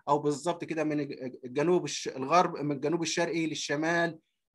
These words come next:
الغربي، من الجنوب الشرقي إلى الشمال الغرب اهوت في تراكيب موجودة هي كلها هنشوفها مع بعض رويدا رويدا كده. ننزل طبعا قيم مختلفة بن-، آه، وللمagnetic اللي احنا شايفينها،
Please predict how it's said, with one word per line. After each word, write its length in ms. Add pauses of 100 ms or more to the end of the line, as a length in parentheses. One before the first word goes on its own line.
(300)
الغربي، 460
من 160
الجنوب 440
الشرقي 540
إلى 200
الشمال 600
الغرب 380
اهوت 240
في 120
تراكيب 520
موجودة 400
هي 180
كلها 440
هنشوفها 360
مع 180
بعض 320 (260)
رويدا 320
رويدا 320
كده. 360 (200)
ننزل 260
طبعا 300
قيم 420
مختلفة 600 (340)
بن-، 220
آه، 240
وللمagnetic 1300
اللي 100
احنا 120
شايفينها، 760